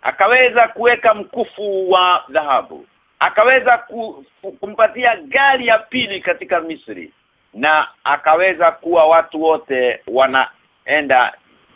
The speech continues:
mbele yake, ya kwamba wa-, wa-, watu wanyenyekee mbele yake.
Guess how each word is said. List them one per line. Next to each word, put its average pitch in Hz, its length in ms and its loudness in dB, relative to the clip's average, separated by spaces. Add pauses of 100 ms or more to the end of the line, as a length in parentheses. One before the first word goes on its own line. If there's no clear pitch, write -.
(240)
mbele 143 480 0
yake, 117 640 -2 (1900)
ya 120 140 0
kwamba 135 720 2 (500)
wa-, 120 280 2
wa-, 135 280 2
watu - 440 -2
wanyenyekee 110 800 -6
mbele 87 600 -8
yake. 82 440 -6